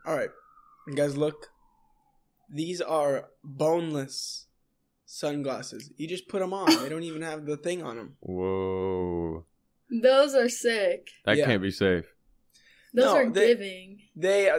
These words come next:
Speaker 1: they are giving because, and look, if you look closely, look at this.
Speaker 3: Are they, like, broken or are they actually supposed to be like
Speaker 1: No,
Speaker 3: that?
Speaker 1: they're boneless.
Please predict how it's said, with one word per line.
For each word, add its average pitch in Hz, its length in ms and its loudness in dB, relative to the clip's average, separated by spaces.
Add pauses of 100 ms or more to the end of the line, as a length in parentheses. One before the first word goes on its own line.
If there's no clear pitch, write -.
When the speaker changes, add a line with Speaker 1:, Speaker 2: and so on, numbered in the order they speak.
Speaker 1:
they 196 140 6
are 190 280 4
giving 156 320 0
because, 143 460 -2
and 185 280 -2
look, 202 220 2 (300)
if 165 100 -20
you 170 100 -6
look 175 160 -10
closely, 147 460 -4 (300)
look - 440 -16
at 143 60 -12
this. 139 260 -14
Speaker 3:
Are 269 160 4
they, 269 200 6
like, 330 240 4
broken 262 400 6
or 269 240 2 (200)
are 233 220 0
they 226 180 -4
actually 233 440 -2
supposed 220 300 -2
to - 40 -20
be 214 160 -2
like 185 160 -4
Speaker 1:
No, 185 120 0
Speaker 3:
that? 185 100 2
Speaker 1:
they're 202 100 6
boneless. 156 680 2